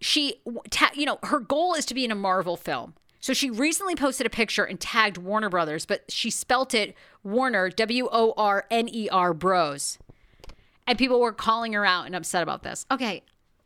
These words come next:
The girl, like, didn't know it was Warner Brothers. You know what? I mean, that could happen to me in a heartbeat. I have a problem with then and then,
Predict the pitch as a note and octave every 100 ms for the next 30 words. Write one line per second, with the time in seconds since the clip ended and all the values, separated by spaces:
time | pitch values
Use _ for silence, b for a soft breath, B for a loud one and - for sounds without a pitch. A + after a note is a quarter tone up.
0 | _ _ _ B3+ D#4 - A#4 A#4 E4 D#4
1 | C4 C#4+ C4+ A#3+ A#3 A3+ F3+ F#3 F#3 F3+
2 | E3+ D#3+ E3 - E4+ E4 D#4+ E4 D#4 E4+
3 | F#4+ D#4 C#4+ C4 A#3 G#3+ F#3+ D#3+ E3+ E3
4 | D3 - _ - F#4+ G#4 C#4+ B3+ A#3+ F3+
5 | G#3 G#3+ A3 A3 G3+ F3 D#3 B2+